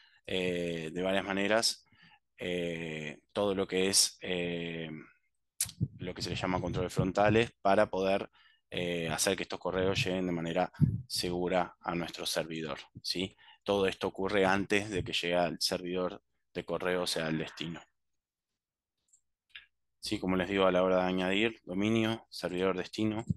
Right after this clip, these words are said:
puerto, ¿sí? Eh, lo que es verificación de destinatario,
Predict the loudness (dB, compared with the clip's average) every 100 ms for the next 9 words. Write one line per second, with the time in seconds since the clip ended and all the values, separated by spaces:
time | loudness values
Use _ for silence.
0 | -2 2 0 2 -2 -2 _ _ _ -20
1 | -20 _ _ _ _ _ _ _ _ _
2 | -6 -2 -2 -4 _ _ _ _ _ _
3 | _ _ 0 4 4 4 2 2 2 0
4 | -2 -6 -10 -18 -20 -20 -20 _ _ _
5 | _ _ _ _ _ _ _ 0 0 4
6 | 4 4 0 0 2 4 4 4 4 2
7 | 0 -2 -2 2 2 2 0 0